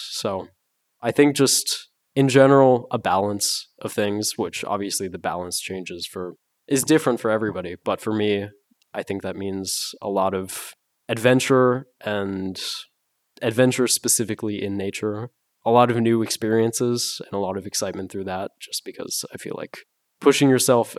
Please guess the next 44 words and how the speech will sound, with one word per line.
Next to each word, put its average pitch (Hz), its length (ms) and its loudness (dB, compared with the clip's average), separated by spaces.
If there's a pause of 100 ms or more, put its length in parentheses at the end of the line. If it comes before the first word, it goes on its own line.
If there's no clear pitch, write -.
new 170 240 6
experiences, 131 640 0
both 107 460 -6
in 104 240 -6
kind 98 180 -6
of 95 80 -10
a 101 40 -6
comfortable 95 720 -10
sense. - 380 -8
I 92 80 -10
think - 180 -12 (280)
traveling, 95 640 -4
I'm 107 160 -6
very 107 400 2 (360)
used 147 360 -2
to 143 160 4
and 135 80 4
is 117 140 0
a - 20 -4
very 107 240 0
comfortable 101 580 -6
way 98 260 -6
to - 120 -10
kind - 160 -14
of - 80 -16
put - 140 -10
yourself - 380 -10
in 98 100 -8
new 98 400 -8
experiences. 98 600 -8
But 92 140 -8
I 104 120 0
also 104 280 -2
purposefully 101 600 -8
want 95 260 -10
to 95 300 -10 (300)
make 104 220 -2
myself 101 380 -4
very 92 200 -6
uncomfortable, 98 760 -12 (140)
try 92 280 -4
new 98 180 -6
things, 98 500 -8
just - 320 -12